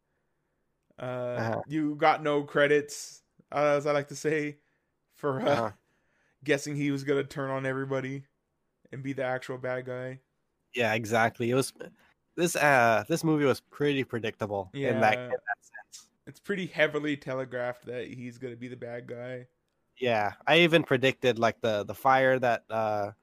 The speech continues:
Speaker 2: uh, Gallo was, uh, rescued from. I was like, either, either Gallo is a, is a Burnish or Cray is. It's one of 'em.
Speaker 1: <laughs> That was also the, the big, also reminds me of, uh,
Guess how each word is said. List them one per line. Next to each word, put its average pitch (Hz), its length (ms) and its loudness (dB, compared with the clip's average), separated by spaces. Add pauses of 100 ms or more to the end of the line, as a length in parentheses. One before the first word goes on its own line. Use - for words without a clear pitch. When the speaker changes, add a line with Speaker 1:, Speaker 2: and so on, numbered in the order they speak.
(640)
Speaker 2:
uh, 117 200 0
Gallo 117 300 2
was, 110 280 0
uh, 101 280 0 (420)
rescued 123 400 0
from. 127 400 2 (280)
I 123 120 6
was 139 180 8
like, 123 220 4
either, 143 320 4
either 135 260 2
Gallo 165 440 8
is 151 200 2
a, 143 400 4 (180)
is 131 200 -2
a 135 160 2
Burnish 160 520 2
or 117 260 2
Cray 123 300 0
is. 90 340 -4 (420)
It's - 80 -18
one 147 200 6
of 117 120 4
'em. 92 160 -8 (200)
Speaker 1:
<laughs> - 200 -12
That 226 180 6
was 277 140 -2
also 196 340 4
the, 160 460 -2
the 143 200 -2
big, 143 580 2 (1080)
also 240 300 6
reminds 147 520 4
me 139 260 -2
of, 123 520 -2
uh, 120 520 -6